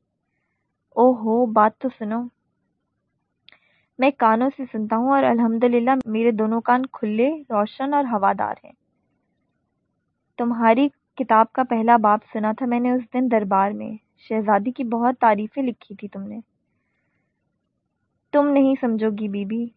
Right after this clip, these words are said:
اس نے چلتے چلتے اپنے دائیں ہاتھ کو دیکھا۔ میں سمجھتی ہوں سب اچھی طرح، اسی لیے تمہیں نصیحت کرنے رک گئی۔ ایڈم کے قدم رکے،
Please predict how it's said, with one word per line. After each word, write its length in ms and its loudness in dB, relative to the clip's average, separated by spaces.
اس 180 -18
نے 100 -4
چلتے 360 -10
چلتے 280 -8
اپنے 220 -8
دائیں 260 -2
ہاتھ 220 -8
کو 140 -12
دیکھا۔ 320 -20
میں 280 4
سمجھتی 440 -2
ہوں 160 2
سب 140 4
اچھی 280 0
طرح، 440 0
اسی 280 -2
لیے 160 2
تمہیں 240 0
نصیحت 480 -4
کرنے 280 -4
رک 220 -6
گئی۔ 140 -12
ایڈم 340 2
کے 140 -2
قدم 340 -2
رکے، 340 -8